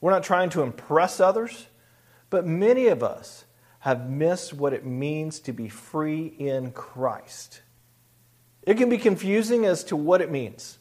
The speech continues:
To know for freedom, Christ has set us free. You know, as we walk into church buildings or we watch online, as we're all doing right now, uh, but many of us, we don't feel free in Christ.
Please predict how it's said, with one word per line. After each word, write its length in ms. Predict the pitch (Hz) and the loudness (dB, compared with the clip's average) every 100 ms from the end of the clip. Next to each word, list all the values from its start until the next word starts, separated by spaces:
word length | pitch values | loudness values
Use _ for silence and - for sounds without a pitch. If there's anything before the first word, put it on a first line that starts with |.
| _ _ _ _ _ _ _ _ _ | _ _ _ _ _ _ _ _ _
To 100 | - | -2
know 440 | 170 170 185 208 214 | 0 4 6 8 6
for 220 | 214 151 | 4 -2
freedom, 760 | - - 190 208 233 240 240 240 - - | -2 -10 2 4 6 4 4 0 -12 -20
Christ 600 | - - 202 202 214 - | -20 2 4 4 0 -2
has 200 | - 143 | -4 -4
set 680 | - - 208 196 196 - - | -6 -2 2 2 0 -8 -6
us 400 | 160 165 170 - - - _ | 0 2 2 -4 -16 -20 _
free. 640 | - - - 180 175 156 110 - _ _ _ _ _ _ _ _ _ | -20 -20 -6 2 4 2 -2 -12 _ _ _ _ _ _ _ _ _
You 120 | 208 | 2
know, 80 | 208 | 4
as 120 | 180 | 4
we 120 | 220 | 4
walk 400 | 226 202 208 208 | 6 8 10 8
into 160 | 202 160 | 6 0
church 380 | - 202 190 156 | 2 2 2 4
buildings 480 | 170 190 208 202 165 | 4 6 4 2 0
or 80 | |
we 140 | 131 127 | 0 0
watch 420 | 123 175 190 185 | 6 6 6 4
online, 800 | 175 160 156 156 170 185 202 190 | 0 0 2 2 4 2 2 0
as 200 | 139 127 | -2 0
we're 180 | 147 160 | 4 8
all 180 | 165 156 | 8 8
doing 280 | 165 175 165 | 4 2 0
right 200 | 151 139 | 0 0
now, 460 | 156 165 190 190 - - _ _ _ | 0 2 0 -4 -16 -20 _ _ _
uh, 400 | - 147 147 143 | 0 2 2 0
but 640 | 135 143 143 165 185 170 170 | -4 -14 -14 -4 4 4 4
many 240 | 175 254 | -2 -2
of 100 | 285 | 0
us, 240 | 226 180 - | 0 0 -2
we 120 | 196 | -2
don't 180 | 233 226 | -2 0
feel 180 | 240 220 | 2 2
free 340 | - 220 214 | 2 0 0
in 100 | 175 | -4
Christ. 600 | - 247 - - - | -2 -2 -2 -10 -16